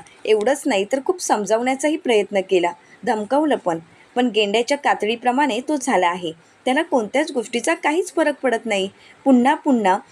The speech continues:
माझं काही ऐकून न घेता तो सावनीकडेच ओढला जात आहे. पण मुक्ता, मी तुला सांगून ठेवते, तू तुझ्या नवऱ्याला सांभाळून ठेव, शेवटचं सांगते, यापुढे पुन्हा पुन्हा तेच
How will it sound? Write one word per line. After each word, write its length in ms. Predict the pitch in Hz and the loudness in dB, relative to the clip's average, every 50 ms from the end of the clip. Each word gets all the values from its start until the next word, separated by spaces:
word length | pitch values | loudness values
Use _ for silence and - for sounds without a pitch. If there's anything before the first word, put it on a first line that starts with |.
| - - - | -20 -8 -2
माझं 240 | 240 254 208 254 302 | -2 -2 0 0 -2
काही 380 | 311 - 254 185 185 226 294 - - | -2 0 -2 -2 0 0 -2 0 0
ऐकून 340 | 233 233 233 - 285 254 233 | -2 -2 -2 -2 -2 -2 0
न 120 | 214 233 277 - | 0 0 0 0
घेता 280 | 277 208 - 180 190 | -2 -2 0 -2 -4
तो 140 | 208 - - | -2 -2 -4
सावनीकडेच 680 | 294 - - 233 208 202 208 233 233 302 311 370 370 - | -2 0 0 0 0 0 -2 -4 -2 0 0 0 0 2
ओढला 260 | - 294 262 254 254 247 | 2 2 2 2 2 0
जात 260 | - 226 202 190 - | 2 2 0 2 0
आहे. 240 | 180 185 180 180 165 165 _ _ - - - - _ _ - | -2 -2 -2 -4 -6 -8 _ _ -20 -20 -20 -20 _ _ -2
पण 140 | 254 262 | 0 2
मुक्ता, 400 | 262 220 208 - _ - 208 175 - - _ - | 2 0 -2 -2 _ -2 -2 -2 -2 -8 _ -4
मी 80 | 233 254 | -4 -2
तुला 240 | 247 - 277 294 311 | 0 0 0 0 0
सांगून 500 | - - - 233 208 208 - 320 370 370 | 0 -2 -2 -2 0 0 0 2 2 2
ठेवते, 380 | 339 262 202 190 185 190 170 165 - - - - - - - - - | 2 0 0 0 0 -2 -2 -2 -4 -14 -20 -20 -20 -20 -20 -4 0
तू 160 | 277 294 320 | 2 4 4
तुझ्या 340 | 330 - 254 233 - 254 262 | 2 0 -4 -2 0 0 2
नवऱ्याला 520 | 254 233 208 196 202 214 214 214 226 240 | 2 2 0 0 2 2 2 2 2 0
सांभाळून 580 | 262 - - 220 208 202 202 214 214 233 254 254 | 0 0 -2 -2 0 0 0 0 0 0 -2 -6
ठेव, 220 | - - 247 175 165 - _ _ _ _ | -2 -2 -2 -2 -2 -6 _ _ _ _
शेवटचं 540 | - - - 247 220 226 262 262 - - 339 | -8 -2 0 0 0 0 -2 -4 -2 -2 -2
सांगते, 440 | 330 - 262 214 208 190 - 175 165 165 - - - - _ - | 0 2 0 0 0 -2 -2 -2 -2 -2 -10 -20 -20 -18 _ -2
यापुढे 440 | 208 226 254 262 - 269 240 233 262 | 0 0 0 0 0 0 2 2 0
पुन्हा 340 | 254 247 233 214 214 240 | 0 -4 -2 0 0 0
पुन्हा 260 | 254 254 254 240 240 269 262 - | 0 0 -2 -2 -2 -2 0 0
तेच 200 | 240 262 262 | 0 0 0